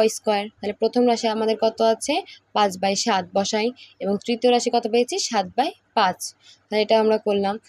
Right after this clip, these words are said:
তাহলে এটা আমরা কি করতে পারি? এখানে কাটাকাটি করে দিতে পারি। এই সাতের সাথে এই সাত কাটলে আমরা কত পাচ্ছি? সাত অক্ষে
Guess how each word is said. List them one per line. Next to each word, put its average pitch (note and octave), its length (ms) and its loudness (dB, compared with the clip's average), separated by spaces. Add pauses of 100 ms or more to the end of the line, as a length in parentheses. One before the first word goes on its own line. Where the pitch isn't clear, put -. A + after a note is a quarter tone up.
(120)
তাহলে G#3 180 -2
এটা G#3 180 0
আমরা G3+ 220 0
কি G#3+ 120 -6
করতে A3 280 0
পারি? G#3+ 180 4
এখানে A#3+ 280 0 (140)
কাটাকাটি G3 420 -4
করে F3 220 -4
দিতে E3+ 240 -8
পারি। F3 260 -4 (420)
এই A#3 200 2
সাতের G#3 500 -2
সাথে G3+ 220 -4 (120)
এই F#3 180 -2
সাত F#3+ 200 -4 (100)
কাটলে G#3 400 -2
আমরা G#3+ 180 0
কত G#3 200 -2
পাচ্ছি? G#3+ 360 -2
সাত - 280 -6
অক্ষে C4 400 -2